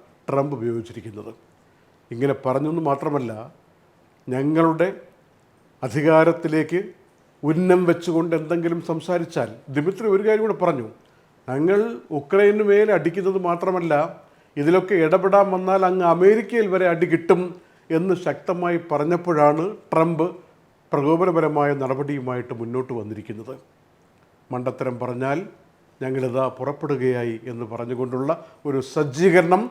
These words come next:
ഇന്ന് ഈ ഓഗസ്റ്റ് രണ്ടിന് ഒരുങ്ങിയിരിക്കുകയാണ്. ഏതായാലും റഷ്യ ഇക്കാരണങ്ങൾ കൊണ്ട് ഉക്രൈൻ യുദ്ധം നിർത്തുമോ, പെനാൽറ്റി കൊടുക്കുമോ, ദിമിത്രി പറഞ്ഞതുപോലെ റഷ്യ അമേരിക്കയ്ക്ക് മേൽ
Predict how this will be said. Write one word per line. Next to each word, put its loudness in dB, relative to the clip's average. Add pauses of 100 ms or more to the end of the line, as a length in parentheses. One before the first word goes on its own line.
(280)
ഇന്ന് 2
ഈ 4
ഓഗസ്റ്റ് -2
രണ്ടിന് -6 (140)
ഒരുങ്ങിയിരിക്കുകയാണ്. -8 (1160)
ഏതായാലും 0 (680)
റഷ്യ 0 (680)
ഇക്കാരണങ്ങൾ -2
കൊണ്ട് -4
ഉക്രൈൻ -6
യുദ്ധം -8
നിർത്തുമോ, -6 (960)
പെനാൽറ്റി -2 (320)
കൊടുക്കുമോ, -8 (920)
ദിമിത്രി 4
പറഞ്ഞതുപോലെ 0
റഷ്യ 2 (600)
അമേരിക്കയ്ക്ക് 0
മേൽ 6